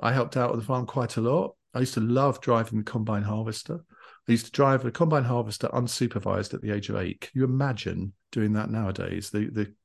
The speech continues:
the consequences that, that there would be. Um, and all my friends in the village, they would come up and play on the farm.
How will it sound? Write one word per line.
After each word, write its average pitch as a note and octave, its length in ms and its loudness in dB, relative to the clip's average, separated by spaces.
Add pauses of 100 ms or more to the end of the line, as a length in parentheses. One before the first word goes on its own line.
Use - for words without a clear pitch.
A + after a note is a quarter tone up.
(100)
the A2+ 140 -4 (180)
consequences G#2+ 720 -2
that, - 280 -6
that A#2 140 0
there G#2+ 120 0
would G#2 180 -2
be. G2+ 360 -2 (640)
Um, A#2+ 480 4 (160)
and C3+ 420 6
all E3 140 10
my C#3+ 120 6
friends C3+ 360 2
in A#2+ 60 4
the A2+ 80 4
village, B2+ 420 4
they B2+ 140 4
would A2+ 140 0
come A#2 200 0
up B2 140 -2
and A2 120 2
play A#2 400 4
on A2+ 140 2
the G#2+ 60 2
farm. A#2+ 520 2